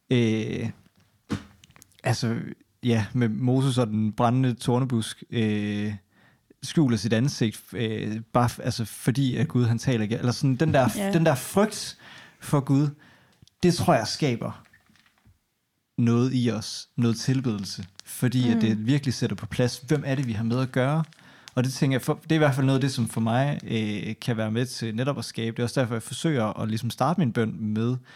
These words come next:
Speaker 1: at sætte på plads, hvem det er, fordi at det skaber en taknemmelighed over, at jeg så må stå i lyset af Gud.
Speaker 2: Mm.
Speaker 1: Men, og det, det er også,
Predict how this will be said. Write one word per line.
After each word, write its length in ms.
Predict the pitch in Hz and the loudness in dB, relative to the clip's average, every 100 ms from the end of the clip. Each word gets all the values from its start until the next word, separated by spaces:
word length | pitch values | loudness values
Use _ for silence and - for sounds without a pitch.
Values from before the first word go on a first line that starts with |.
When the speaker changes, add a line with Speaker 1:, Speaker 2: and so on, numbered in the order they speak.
| - - | -12 -8
Speaker 1:
at 60 | |
sætte 160 | 120 123 | -6 -8
på 60 | - | -4
plads, 220 | 120 110 | -4 -2
hvem 180 | 117 107 | -4 -2
det 80 | |
er, 140 | 101 107 | -4 -6
fordi 460 | - 127 135 135 - | -6 -2 -2 -2 -4
at 200 | 107 - | -8 -6
det 100 | 110 | -8
skaber 340 | - 117 107 | -4 -4 -4
en 220 | 104 104 - _ _ _ _ _ _ _ | -6 -8 -10 _ _ _ _ _ _ _
taknemmelighed 580 | - 123 143 151 107 107 | -4 -2 2 2 0 -2
over, 340 | 107 117 113 101 - | 0 2 0 -4 -2
at 160 | 113 | 0
jeg 160 | 113 113 | 0 0
så 160 | - 117 | 0 -2
må 120 | 110 | -2
stå 360 | - 139 131 - | -4 -2 -2 -4
i 100 | 107 | -6
lyset 360 | 123 110 - 98 | -4 -6 -8 -12
af 60 | |
Gud. 180 | 98 104 104 _ _ _ _ - | -8 -8 -8 _ _ _ _ -6
Speaker 2:
Mm. 340 | 240 220 196 185 | -2 0 -2 0
Speaker 1:
Men, 200 | 131 123 | 0 2
og 140 | 123 | -2
det, 200 | 131 127 | -2 -2
det 60 | 135 | 0
er 40 | |
også, 200 | 131 127 | 0 0